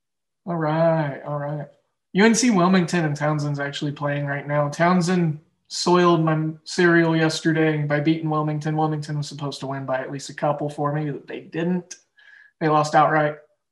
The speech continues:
a part of the back-to-back. And that's going in favor of Townsend again. All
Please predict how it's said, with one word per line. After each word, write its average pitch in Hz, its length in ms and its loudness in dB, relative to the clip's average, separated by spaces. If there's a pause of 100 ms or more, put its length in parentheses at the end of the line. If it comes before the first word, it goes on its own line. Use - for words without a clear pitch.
(360)
a 160 60 -8
part 170 180 4
of 151 80 0
the 151 60 0
back-to-back. 151 640 2 (3500)
And 160 100 0
that's - 380 -4
going 156 400 2
in 147 160 -4
favor 143 320 -2
of 139 80 -10
Townsend 143 480 -6
again. 135 380 -14 (3250)
All 160 100 -4